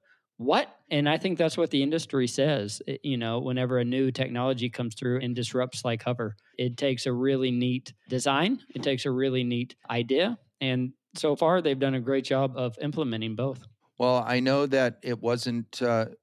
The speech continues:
Speaker 2: originally conceived for the claims industry, but,
Speaker 1: Right.
Speaker 2: uh, that evolved, and I'm sure we'll hear about that. And, uh, rather than you and I jabbering on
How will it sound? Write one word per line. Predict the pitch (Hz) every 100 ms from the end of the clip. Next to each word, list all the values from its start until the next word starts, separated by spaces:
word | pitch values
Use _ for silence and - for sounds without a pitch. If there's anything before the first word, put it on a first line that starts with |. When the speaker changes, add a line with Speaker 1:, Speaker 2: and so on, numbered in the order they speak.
| 113
Speaker 2:
originally | 113 113 120 117 120 120
conceived | 113 117 107 113 110 101
for | - - - 101 104 104 107 107 _ _ _ _
the | 107
claims | 107 107 87 85
industry, | 90 87 95 - 135 175 160 _ - - _ -
but, | 101 98
Speaker 1:
Right. | 120 107
Speaker 2:
uh, | 101 95
that | 101 101
evolved, | 95 98 110 131
and | 101
I'm | 95
sure | - 107
we'll | 98 95
hear | 101
about | 95 92 92
that. | - 92 110 -
And, | 110 101 101 95 95 98
uh, | 95 92
rather | 101 110 131 123
than | 117 110 104
you | 98 113 113
and | 104
I | 123
jabbering | 127 - 98 90 87 90 87
on | 87 85 101 120